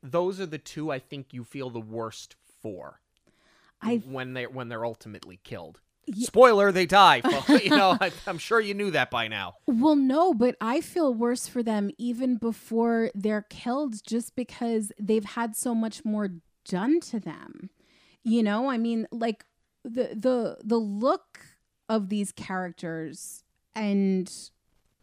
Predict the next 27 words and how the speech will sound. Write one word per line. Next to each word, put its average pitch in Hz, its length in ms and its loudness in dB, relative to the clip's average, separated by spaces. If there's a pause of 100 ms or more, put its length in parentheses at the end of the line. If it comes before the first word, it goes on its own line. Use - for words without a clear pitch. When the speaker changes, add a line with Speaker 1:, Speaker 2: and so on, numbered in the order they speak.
(180)
Speaker 2:
the, 220 240 -2
meaning 294 380 6
the 269 80 0
look 247 300 -2
i-, 233 60 -2
in 220 420 -2
the 220 60 0
design 185 640 -4
Speaker 1:
Yeah. 107 240 -4 (440)
Speaker 2:
is 240 300 -4
just - 580 -6 (460)
horrible. - 560 -6 (160)
Speaker 1:
They 185 120 0
look 214 220 -4
like 180 160 -8
they're 151 100 -6
straight 151 320 -8
out 127 140 -4
of 107 80 -10
Sid's 107 300 -10
attic. 98 420 -14 (280)
Speaker 2:
E-, 226 100 -2 (200)
exactly. 247 880 -4 (260)
But 254 260 2
because 285 380 -6
they're 240 180 -6
animals, 254 560 -2